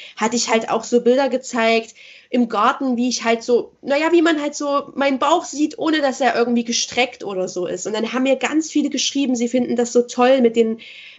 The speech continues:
mehr Realität aufzeigen. Und dann war, hab ich einfach darin dann meine Aufgabe gesehen. Und dann hab ich gedacht, ja,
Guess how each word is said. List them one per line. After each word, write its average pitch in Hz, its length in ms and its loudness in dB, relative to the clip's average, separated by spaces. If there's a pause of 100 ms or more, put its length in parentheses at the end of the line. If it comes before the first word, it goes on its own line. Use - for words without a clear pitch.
mehr 233 340 4
Realität 233 680 2
aufzeigen. 233 600 0
Und 226 140 -4
dann 220 140 -2
war, 240 220 0 (240)
hab 220 120 0
ich 294 160 2
einfach 311 240 -2
darin 330 340 2
dann 202 160 -4
meine 185 240 -2
Aufgabe 185 400 -4
gesehen. 180 320 -2
Und 190 80 0
dann 202 140 -4
hab 226 100 -6
ich - 140 -10
gedacht, 233 260 -4
ja, 285 300 0